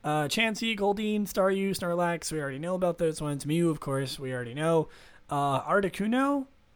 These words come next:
Zapdos, and Moltres. Um, Articuno will be frozen solid. They, they'll be frozen solid. Uh, who, whoever gets hit by it. Zapdos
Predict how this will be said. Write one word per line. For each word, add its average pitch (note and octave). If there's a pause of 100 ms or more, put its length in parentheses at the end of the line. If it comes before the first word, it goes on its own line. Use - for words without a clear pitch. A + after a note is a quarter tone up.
(140)
Zapdos, G3
and A3+
Moltres. - (1080)
Um, D3+ (500)
Articuno F#3+ (220)
will D3+
be C3+
frozen C3
solid. F#3+
They, D#3
they'll D3
be D3
frozen C3
solid. G3 (540)
Uh, C3+
who, C3
whoever B2
gets A2+
hit A3
by G3+
it. G3+ (440)
Zapdos D#3+